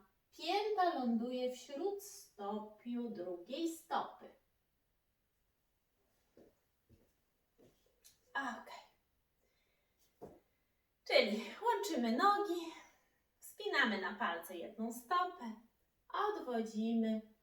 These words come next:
pięta w śródstopiu drugiej nogi. Jesteśmy cały czas, głowa jest w linii tułowia, troszeczkę się skręcamy, ale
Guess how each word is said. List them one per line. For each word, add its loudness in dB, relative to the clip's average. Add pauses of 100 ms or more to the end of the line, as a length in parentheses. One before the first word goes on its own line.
(100)
pięta -2
w -12
śródstopiu -4
drugiej -2
nogi. -2 (1200)
Jesteśmy 2
cały 2
czas, 2
głowa 2
jest 0
w -8
linii 0
tułowia, 0
troszeczkę -8
się -12
skręcamy, -6 (840)
ale -2